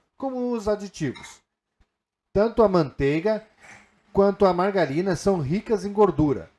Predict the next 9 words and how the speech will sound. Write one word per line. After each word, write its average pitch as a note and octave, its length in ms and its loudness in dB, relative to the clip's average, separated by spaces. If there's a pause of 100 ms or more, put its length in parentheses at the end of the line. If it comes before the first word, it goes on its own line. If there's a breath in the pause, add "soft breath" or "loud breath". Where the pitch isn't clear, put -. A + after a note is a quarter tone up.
(120)
Enquanto F3 400 -2
a A3 40 -2
manteiga D#3+ 500 -2
é C3+ 120 2
gordura A#2 540 -2
saturada D#3+ 960 -2
e A#2 100 -2
o A#2 40 -4
colesterol, B2+ 840 -2